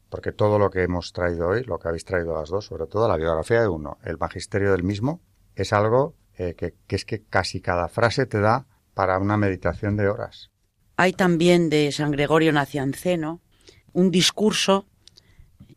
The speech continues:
Speaker 2: sobre reconocer los dones de Dios. Es el discurso número catorce, que también, eh,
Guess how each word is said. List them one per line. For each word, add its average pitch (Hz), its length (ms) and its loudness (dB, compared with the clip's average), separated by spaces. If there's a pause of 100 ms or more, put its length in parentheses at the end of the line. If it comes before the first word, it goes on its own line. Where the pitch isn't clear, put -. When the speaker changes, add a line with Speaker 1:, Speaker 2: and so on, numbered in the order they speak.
Speaker 2:
sobre 139 680 2
reconocer 139 640 4
los 156 180 4
dones 151 300 4
de 143 120 0
Dios. 190 500 0
Es 156 140 -4
el 165 100 2
discurso 156 480 0
número 143 320 2
catorce, 160 680 2 (560)
que 131 100 -6
también, 139 760 4 (240)
eh, 117 540 -8